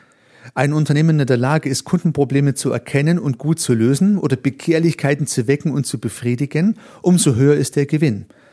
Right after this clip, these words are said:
Aber man darf hier Henne und Ei nicht verdrehen. Zuerst mal geht's um den Profit. Und das ist auch vollkommen richtig so. Denn ein Unternehmen, das eben keinen Gewinn erwirtschaftet oder nur sehr wenig Gewinn erwirtschaftet,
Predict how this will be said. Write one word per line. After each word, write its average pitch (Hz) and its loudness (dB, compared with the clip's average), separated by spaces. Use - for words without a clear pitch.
Aber 143 2
man 156 2
darf 170 0
hier 147 4
Henne 165 2
und 147 -2
Ei 170 -4
nicht 139 -2
verdrehen. 107 -8
Zuerst 175 -2
mal 160 0
geht's 147 -2
um 143 -4
den 135 -2
Profit. - -4
Und 117 -4
das 127 0
ist 147 -4
auch 131 -2
vollkommen 147 -2
richtig 131 -8
so. 113 -12
Denn 139 0
ein 143 0
Unternehmen, 160 2
das 131 0
eben 151 0
keinen 170 2
Gewinn 143 2
erwirtschaftet 156 0
oder 135 0
nur 131 2
sehr 123 0
wenig 202 2
Gewinn 117 -2
erwirtschaftet, 117 -6